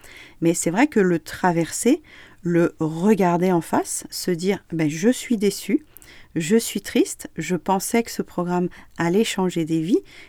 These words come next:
et je le crois encore, hein, mais ce jour de fin de lancement, plusieurs fois, je me suis dit, « Quel dommage, quelle tristesse »,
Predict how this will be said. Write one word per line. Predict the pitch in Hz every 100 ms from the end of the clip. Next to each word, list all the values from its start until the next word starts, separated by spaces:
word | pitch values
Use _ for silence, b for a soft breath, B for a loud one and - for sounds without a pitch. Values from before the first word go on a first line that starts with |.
| -
et | 160 151
je | 156 170
le | 170
crois | 165 - 165
encore, | 160 277 220
hein, | 220 B B B
mais | 175 170 -
ce | - - 185
jour | 226 247
de | 180
fin | 160 - 220
de | 208
lancement, | 175 170 - 226 349 - - _ -
plusieurs | 208 196 185
fois, | - - 277
je | 214
me |
suis | 170 - 247
dit, « | B B B _
Quel | - 208
dommage, | 196 185 185 269 - -
quelle | 196 196
tristesse », | - 202 - 233 269 -